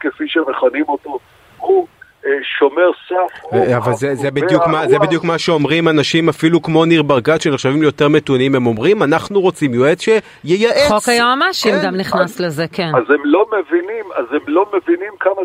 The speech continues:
Speaker 1: זה יפגע בשלטון עצמו. לא ב-, לא, ב-, ב-, בהם עצמם. כשאתה אדם פרטי, ואתה רוצה חוות דעת מעורך דין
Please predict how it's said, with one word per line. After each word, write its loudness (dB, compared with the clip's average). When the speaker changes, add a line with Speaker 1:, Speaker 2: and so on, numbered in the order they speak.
Speaker 1:
זה -2
יפגע -2
בשלטון -2
עצמו. -2
לא 2
ב-, 4
לא, -6
ב-, -4
ב-, 0
בהם -4
עצמם. -4
כשאתה -2
אדם -2
פרטי, -10
ואתה -4
רוצה -4
חוות -2
דעת 2
מעורך -2
דין -6